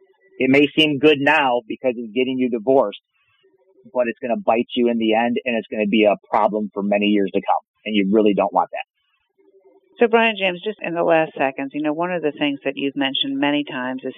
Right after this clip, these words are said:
Speaker 2: staying out of court and the benefits of staying out of court. And I just, just for the benefit of our listeners, what's your perspective on why it's a good idea to stay out of court if you're getting divorced?
Speaker 1: Because in, in mediation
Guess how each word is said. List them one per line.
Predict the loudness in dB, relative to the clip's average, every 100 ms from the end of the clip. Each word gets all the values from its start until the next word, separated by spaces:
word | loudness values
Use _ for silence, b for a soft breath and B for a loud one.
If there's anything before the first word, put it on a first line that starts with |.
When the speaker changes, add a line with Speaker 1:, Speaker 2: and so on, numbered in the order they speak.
| -8
Speaker 2:
staying | -6 -4 -4
out | -4
of | -6 -8
court | -4 -2 -2
and | -4
the |
benefits | -2 -2 -2 -6 -8
of | -12 -8
staying | -6 -4 -4
out | -6
of | -8
court. | -6 0 0 0
And | -4 -6 -6
I | -6
just, | -6 -8 -6
just | -4 -2
for | 2 2 0
the |
benefit | -4 -4 -2 -4
of | 0
our | 0
listeners, | 0 -4 -4 -6 -4
what's | -4 -2
your | -4
perspective | -4 -6 -4 -4 -4 -6
on | -4
why | 0 2 2 2 0
it's | -6 -8
a |
good | -6 -2
idea | -2 -2 -4
to | -4
stay | -4 -4
out | -4
of | -6
court | -4 -4
if | -4
you're | -6
getting | -4 -4
divorced? | -6 -4 -2 -2 -6 -14 -18 _ _ _ _ _ _ _
Speaker 1:
Because | -2 2 2 2 -4 _ _ _ _ _ _ _ -2
in, | 0 0 -2
in | 2
mediation | 4 4 4 2 0 -2 -4